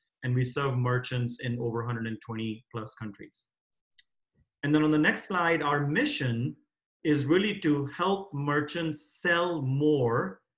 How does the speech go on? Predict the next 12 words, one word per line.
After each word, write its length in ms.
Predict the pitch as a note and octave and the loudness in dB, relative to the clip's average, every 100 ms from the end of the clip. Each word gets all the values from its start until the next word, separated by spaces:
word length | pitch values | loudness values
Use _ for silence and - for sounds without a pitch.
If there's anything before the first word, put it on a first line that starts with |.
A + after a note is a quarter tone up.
| _ C#3+ | _ -8
at 200 | C3+ - _ | -8 -10 _
every 300 | D#3+ D3+ D#3+ | 0 4 2
stage 300 | C3+ B2+ B2 | 2 -2 0
of 120 | A2 | -2
growth. 300 | A#2 A2 - _ D3 | -4 -8 -10 _ -2
What 120 | D3+ | 2
that 180 | F#3+ F3 | 2 0
means 340 | F3 E3+ C#3+ | -4 -2 4
is 380 | D3+ C#3 B2+ - _ _ _ | 4 4 0 -10 _ _ _
regardless 440 | C#3 F3+ G#3+ G#3 F#3+ | 0 4 4 2 0
of 200 | C#3 C3 | -4 2
which, 540 | E3 F#3 - - | 2 2 -6 -10